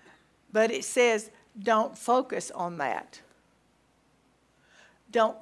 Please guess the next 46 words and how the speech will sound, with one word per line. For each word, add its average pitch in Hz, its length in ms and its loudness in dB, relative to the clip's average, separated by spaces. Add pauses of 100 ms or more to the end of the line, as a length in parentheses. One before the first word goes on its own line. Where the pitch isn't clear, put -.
put - 380 -6
your 247 100 -4
focus 262 580 -4
and 214 240 -6
your 220 160 -6
attention 214 560 -6
on 196 280 -4
what's 220 260 -4
going 208 340 -4
on 202 280 0
in 196 260 -8
your 180 200 -6
life. 196 540 0 (460)
Well, 240 100 -4
what 285 140 4
are 320 40 0
you 339 180 2
gonna 349 260 -2
do 370 180 2
with 349 200 -4
your 226 80 -4
focus? 196 480 -2
What 233 100 -2
are 247 60 -6
you 254 100 -8
gonna 262 180 0
do 311 140 -6
with - 140 -12
your - 120 -12
attention? 196 520 -10 (760)
But 233 280 -2
you're 277 100 -4
gonna 247 260 -4
put 254 220 -8
it 240 80 -6
on 220 140 -2
the 214 80 -6
Word 214 240 -2
of 208 140 -8
God, 285 280 0
because 226 280 -8
that's - 260 -6
what's 240 200 -8
gonna 208 200 -6
bring 196 260 -6
change. 240 960 -6